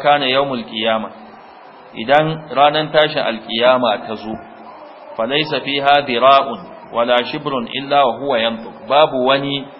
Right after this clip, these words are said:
taki a cikin ƙasa ko wani au na ƙasa face sai yayi magana. Kenan ƙasa za ta yi magana har mutane su ji." Wa zakara al-Imamu Ahmada an Safiyata qalat, "Zulzilat,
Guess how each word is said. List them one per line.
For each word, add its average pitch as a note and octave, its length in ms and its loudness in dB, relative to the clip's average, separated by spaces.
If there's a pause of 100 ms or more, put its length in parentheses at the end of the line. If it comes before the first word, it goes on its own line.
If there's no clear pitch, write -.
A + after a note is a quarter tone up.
taki D3+ 400 0
a A2 100 -4
cikin B2+ 360 -8
ƙasa C3+ 340 2 (840)
ko C#3 140 -2
wani C#3+ 220 2
au D3 420 4 (400)
na B2+ 120 -2
ƙasa C3+ 400 2
face A#2+ 340 -2
sai B2 140 -4
yayi B2 180 4
magana. F#2+ 360 -6 (760)
Kenan B2+ 300 -4
ƙasa D3 320 2
za D3+ 160 4
ta C#3+ 80 -4
yi C3+ 60 0
magana C3+ 440 0
har C3 200 2
mutane A2+ 440 -2
su G#2+ 220 -14
ji." - 120 -16 (1900)
Wa G#2 140 0
zakara D3+ 300 2
al-Imamu C3+ 440 0
Ahmada C3+ 380 2 (160)
an B2 60 -4 (100)
Safiyata C3+ 960 0
qalat, C#3 440 4 (920)
"Zulzilat, C#3 520 0